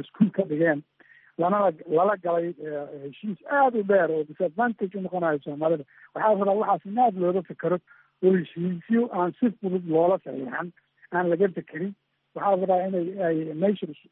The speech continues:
isu ahaadaan ama cabir isu lahaadaan. Heshiiska faa'iidada Soomaalidu ka helay, iyagana faa'iido, loo faa'iideeyo, annagana faa'iidno, oo win-win situation waxa la yidhaahdo,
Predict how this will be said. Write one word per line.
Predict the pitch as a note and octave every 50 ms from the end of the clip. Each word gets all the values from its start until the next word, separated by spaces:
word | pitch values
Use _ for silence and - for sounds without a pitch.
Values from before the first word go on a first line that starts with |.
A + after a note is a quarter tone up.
| _ -
isu | - G#3+ G#3
ahaadaan | D3+ E3 E3+ E3+ E3+ F3
ama | G3+ G#3 - -
cabir | A3 A3 G3+ G#3+ F#3+ D#3 -
isu | - G3+ F#3+
lahaadaan. | F3+ D3 D3+ D#3 D3+ D3+ E3+ D3+ C#3+ _ _ _ _ _ _ -
Heshiiska | D3+ C3 - - A3+ G3+ - - G3+ -
faa'iidada | F#3+ F3+ F3+ F#3+ G3+ G#3+ G3+ F#3 -
Soomaalidu | - F3+ F3 F#3 F#3+ G3+ G3+ F3+
ka | - F#3
helay, | F#3 G3+ G3+ G#3 G#3 G#3 _ _ _ _ _ _ _ -
iyagana | A3+ B3+ C#4+ C#4+ C4+ B3 G#3 E3+
faa'iido, | G#3+ G3+ G3 G#3 G#3+ F#3
loo | G3+ A3+ A3 A3+
faa'iideeyo, | A3+ F#3+ F#3+ F#3+ F#3 G#3 G#3+ G#3+ G3+ G3
annagana | F3+ F#3 G#3+ G#3 G3 F#3+ G3+ F#3 - -
faa'iidno, | F3+ E3 E3+ E3 E3 E3+ F#3+ G3+ F#3 _ _ _ _ _ -
oo | F3 F3+ F3+ F3+ F#3 F3+ F#3
win-win | G#3 A#3+ A#3 A3 G#3+ G#3+ A3+ G#3+ F#3 -
situation | - F3+ - E3+ F3 G3 G#3 G3+ E3+ - E3+ D#3+ D#3 _ _ _ _ _ -
waxa | G3 F#3+ - - E3+
la | E3+
yidhaahdo, | D#3+ D#3 D#3 D3+ D3+ C#3+ C3+ B2+